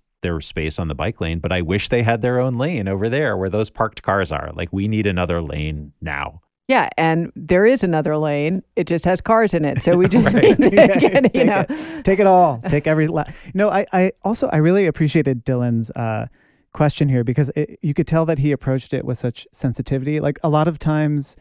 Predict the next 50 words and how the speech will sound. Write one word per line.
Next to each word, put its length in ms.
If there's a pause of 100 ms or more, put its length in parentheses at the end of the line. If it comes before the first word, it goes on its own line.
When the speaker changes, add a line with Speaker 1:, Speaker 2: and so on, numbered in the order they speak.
(180)
Speaker 1:
Yeah. 240
Speaker 3:
these 160
debates 460
come 160
with, 80
like, 180
"What 120
are 60
these 200
guys 300
doing 340
in 80
our 140
bike 320
lanes? 260 (260)
I 80
don't 140
like 200
these 140
guys 240
going 200
so 120
fast." 280 (240)
And 100
he's 160
basically 380
saying, 360
like, 240
uh, 140
you 100
know, 180 (120)
they're 100
not 220
in 60
a 40
car. 460
They're 100
just 200
trying 180
to 60
get 140
to 100
where 160
they're 260
going. 480
They 140
deserve 340
to 80
be 140
safe. 260